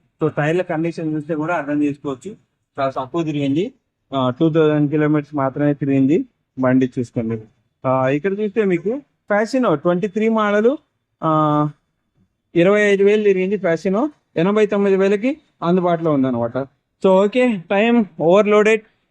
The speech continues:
So, టైమ్ వచ్చేసి ట్వంటీ మినిట్స్ దాకా అయితే ఉంది. So, మీకు మళ్ళీ ల్యాగ్, లేటు అది ఇది అని అంటారు కాబట్టి నేను ఈ వీడియోని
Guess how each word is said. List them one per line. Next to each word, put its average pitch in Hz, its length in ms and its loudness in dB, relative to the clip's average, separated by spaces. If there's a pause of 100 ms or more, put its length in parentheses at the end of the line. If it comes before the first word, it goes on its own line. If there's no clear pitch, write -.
So, 190 300 4
టైమ్ 180 340 2
వచ్చేసి 190 460 -2
ట్వంటీ 175 360 2
మినిట్స్ 180 340 0
దాకా 175 240 0
అయితే 156 220 0
ఉంది. 156 360 2 (340)
So, 170 180 4
మీకు 156 240 0
మళ్ళీ 160 300 4
ల్యాగ్, 160 600 2 (260)
లేటు 165 320 2
అది 165 320 4
ఇది 165 120 0
అని 160 120 0
అంటారు 156 280 0
కాబట్టి 151 560 0 (260)
నేను 165 280 4
ఈ 165 140 6
వీడియోని 175 520 4